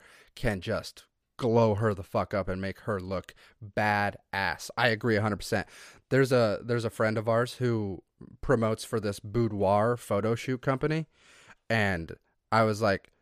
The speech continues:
"That's fucking awesome." Because the thing about the boudoir photo shoot company is, like, they,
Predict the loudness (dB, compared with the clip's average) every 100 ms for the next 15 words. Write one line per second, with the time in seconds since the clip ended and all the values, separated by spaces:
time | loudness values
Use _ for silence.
0 | _ _ _ 0 2 2 0 2 0 -4
1 | -10 -4 2 2 2 0 2 2 4 4
2 | 4 2 2 2 -4 -18 -10 2 2 4
3 | 2 2 2 2 0 -4 -2 -2 -2 -2
4 | 0 -2